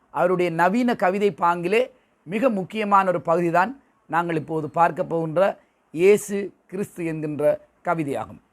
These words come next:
எந்த பகுதியினை நாங்கள் படிக்கின்ற போதும் அதனுடைய பின்புலத்தை நாங்கள் விளங்கி கொண்டு அதன் ஊடாக அந்த கவிதைக்குள் நாங்கள் நுழைகின்ற போது உண்மையிலேயே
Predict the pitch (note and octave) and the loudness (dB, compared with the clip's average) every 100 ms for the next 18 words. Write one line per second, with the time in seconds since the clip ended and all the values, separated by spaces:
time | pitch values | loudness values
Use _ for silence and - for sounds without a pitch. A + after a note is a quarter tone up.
0 | _ _ _ _ E3+ G3+ C#4+ D4 C#4+ G3+ | _ _ _ _ 0 2 4 2 4 2
1 | A3+ A3 G#3+ G#3+ G3+ G3 G3 G3 - - | 2 -2 -2 0 0 2 2 -2 -4 -4
2 | E3+ F3+ F3+ E3+ D#3+ E3+ G#3 - _ _ | -2 -2 0 0 0 0 -2 -4 _ _
3 | _ - E3 F#3 F3+ F3+ F3 D3 _ G#3 | _ 0 2 2 2 4 4 2 _ -6
4 | B3+ C4 A3 F3 G3 F#3 F3 F3 E3+ A2 | -4 0 -2 -2 -2 2 2 0 -4 -6
5 | D#3 G3 A#3 A3 G#3+ G3+ G3+ B3+ - _ | 2 4 2 -2 -4 -2 -2 -4 -8 _
6 | _ _ D#3+ G3 C4+ C4 A#3 B3 A#3+ A3+ | _ _ 2 4 4 2 2 6 6 4
7 | G#3+ G3+ F3+ F#3+ G3 F#3+ F#3 F3 F3 D#3+ | -4 -4 -6 0 0 0 -2 -2 -2 -6
8 | D3+ F3+ F#3 F3 E3 F3 F#3 G#3+ - _ | -2 0 0 -2 -2 0 2 2 0 _
9 | _ - E3+ G3 F#3 F3 E3 D#3+ | _ -8 -4 0 0 2 2 0